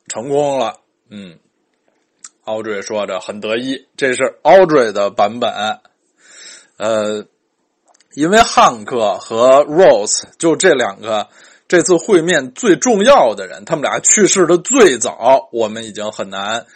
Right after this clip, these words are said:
呃，有他们的回忆了。下面的这个版本来自 Fred Rose 的儿子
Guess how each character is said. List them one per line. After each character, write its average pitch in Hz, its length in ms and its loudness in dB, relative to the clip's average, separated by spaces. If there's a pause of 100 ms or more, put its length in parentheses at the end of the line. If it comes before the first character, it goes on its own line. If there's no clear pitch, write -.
(600)
呃， 110 400 0
有 104 300 -6
他 190 300 6
们 143 200 -2
的 95 180 -8
回 104 220 -8
忆 135 180 -4
了。 104 360 -2 (100)
下 185 220 2
面 139 240 -4
的 113 100 -6
这 127 200 -2
个 104 240 -4 (400)
版 160 240 0
本 101 500 0 (220)
来 123 240 0
自 143 360 0
Fred 143 320 0
Rose 180 460 6
的 110 100 -4
儿 117 460 2
子 151 120 -6